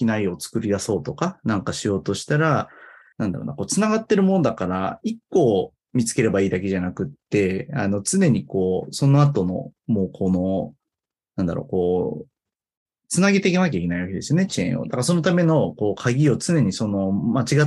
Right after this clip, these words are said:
た、あの、な、な、偽造取引に関して言うと、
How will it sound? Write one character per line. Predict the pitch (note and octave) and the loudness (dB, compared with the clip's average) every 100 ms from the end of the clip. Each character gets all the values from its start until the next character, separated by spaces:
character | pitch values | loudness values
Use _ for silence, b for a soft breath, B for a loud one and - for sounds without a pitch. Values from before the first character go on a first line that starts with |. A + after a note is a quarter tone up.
| C#3+ | 0
た、 | A#2 | -4
あ | |
の、 | A2 G2+ - | -2 -2 -4
な、 | - A2 - | -2 -2 -2
な、 | G#2 D#2 | -2 -2
偽 | F#2+ A2 | -2 2
造 | D3 F#3+ | 4 4
取 | D3 E3+ | 4 2
引 | D3 G2+ | 2 -2
に | F2+ | -2
関 | G2+ F#2 | -2 -4
し | - | -2
て | F#2+ | -4
言 | F2 | -4
う | |
と、 | D2 G2 F2+ | -4 -4 -4